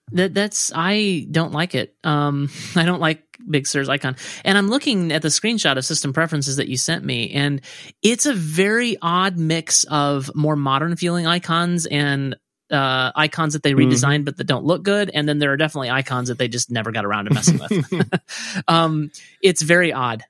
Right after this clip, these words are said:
Speaker 1: It is very odd. I, I feel like this is not done yet. I don't think this is fully baked.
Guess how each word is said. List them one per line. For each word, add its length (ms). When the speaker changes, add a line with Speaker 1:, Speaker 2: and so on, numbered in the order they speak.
Speaker 1:
It 140
is 160
very 240
odd. 340
I, 220
I 160
feel 200
like 180
this 200
is 80
not 220
done 220
yet. 160
I 120
don't 160
think 120
this 140
is 80
fully 200
baked. 320